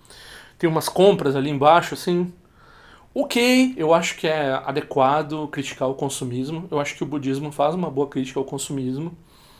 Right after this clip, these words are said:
O materialismo, o desejo, a luxúria e a ambição. Agora, essa lista, eu não sei de onde que essa pessoa tirou, né?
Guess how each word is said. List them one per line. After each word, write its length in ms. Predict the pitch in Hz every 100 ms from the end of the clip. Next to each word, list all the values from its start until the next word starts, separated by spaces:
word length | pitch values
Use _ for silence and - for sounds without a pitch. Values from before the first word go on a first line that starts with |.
| _ - - _ _ _ _ _ _ _ _ _ _ _ _ _ _ -
O 60 |
materialismo, 680 | 175 202 226 165 143 233 254
o 40 | 214
desejo, 480 | 165 135 156 190 175
a 20 |
luxúria 480 | 156 - 170 180 180
e 40 |
a 40 |
ambição. 500 | 170 175 - 147 135 - - _ _ _ _ _ _ _ _ - _ - -
Agora, 260 | 151 160 151
essa 260 | 170 180 196
lista, 380 | 165 202 - 185
eu 40 |
não 120 | 190
sei 400 | 185 - - 175
de 80 | 185
onde 140 | 170
que 60 | 185
essa 140 | 180
pessoa 240 | 190 - 185
tirou, 360 | - 180 139
né? 200 | 135 165